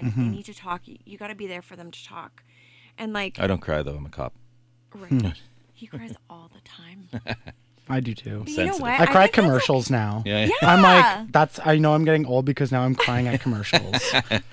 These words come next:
Speaker 3: Oh, you're
Speaker 1: But
Speaker 3: just
Speaker 1: yeah, like,
Speaker 2: Yeah.
Speaker 1: I don't know, like, you know, and, and, and recently, you know, he's, he, he has started this journey where he has publicly come out with his diagnosis of P T S D. And that's not easy for him either
Speaker 2: Mm-hmm.
Speaker 1: because,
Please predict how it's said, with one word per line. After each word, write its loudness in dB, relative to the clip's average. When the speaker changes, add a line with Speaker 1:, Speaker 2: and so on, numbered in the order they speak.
Speaker 3:
Oh, -2
you're 0
Speaker 1:
But 2
Speaker 3:
just -2
Speaker 1:
yeah, -2
like, -8
Speaker 2:
Yeah. 2
Speaker 1:
I -2
don't -4
know, -6
like, -4
you -6
know, -2
and, -2
and, -2
and -4
recently, -10
you -12
know, -12
he's, -16
he, -14
he -14
has -8
started -8
this -16
journey -16
where -20
he -18
has -10
publicly -4
come -12
out -6
with -16
his -14
diagnosis -16
of -20
P -20
T -20
S -20
D. -18
And 0
that's -6
not -4
easy -6
for -16
him -16
either -12
Speaker 2:
Mm-hmm. -8
Speaker 1:
because, -6